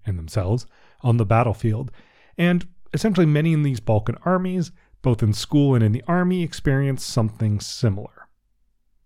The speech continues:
So, thinking about what these societies looked like, Leon Trotsky, who was actually in Belgrade at the time, gives us a, an interesting little insight into what Belgrade was like in the days before the war began.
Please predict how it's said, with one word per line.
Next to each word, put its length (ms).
So, 200
thinking 260
about 240
what 400
these 200
societies 920
looked 480
like, 440
Leon 480
Trotsky, 640
who 100
was 120
actually 260
in 60
Belgrade 360
at 80
the 80
time, 380
gives 260
us 160
a, 100
an 180
interesting 400
little 240
insight 460
into 180
what 340
Belgrade 500
was 160
like 200
in 60
the 80
days 300
before 320
the 80
war 320
began. 560